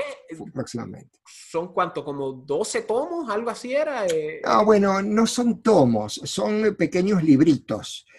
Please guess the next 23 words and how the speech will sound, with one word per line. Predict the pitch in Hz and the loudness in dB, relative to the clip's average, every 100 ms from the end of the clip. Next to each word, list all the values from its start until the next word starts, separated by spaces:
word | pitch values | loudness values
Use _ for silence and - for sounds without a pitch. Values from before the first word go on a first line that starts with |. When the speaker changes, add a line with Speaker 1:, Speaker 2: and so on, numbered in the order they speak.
| _ | _
Speaker 2:
Los | 175 165 170 | 0 2 2
libros | 233 226 214 | 2 4 4
en | 180 | 2
el | 160 | 0
sentido | 143 139 170 | -2 0 0
antiguo | 151 170 123 120 160 - _ _ _ | 2 4 4 2 -2 -6 _ _ _
son | - - 151 156 151 | -14 -4 -2 0 0
más | 156 139 | -2 -4
pequeños, | 160 151 185 135 123 | -4 2 4 4 0
son | 160 | -4
como | 160 135 | -2 -2
capítulos, | 123 110 185 139 101 87 - - - _ | -2 0 2 0 -4 -12 -14 -18 -20 _
¿no? | 107 117 - | -8 -8 -8
O | |
sea | - 139 | -6 -8
que | 135 160 | -4 -4
es | |
un | 208 196 | 0 2
libro | 170 208 165 | 4 4 4
grande, | 151 131 107 98 - | 4 2 -2 -10 -14
por | - | -16
así | 90 - | -16 -16
decirlo, | - - 110 - | -16 -14 -14 -16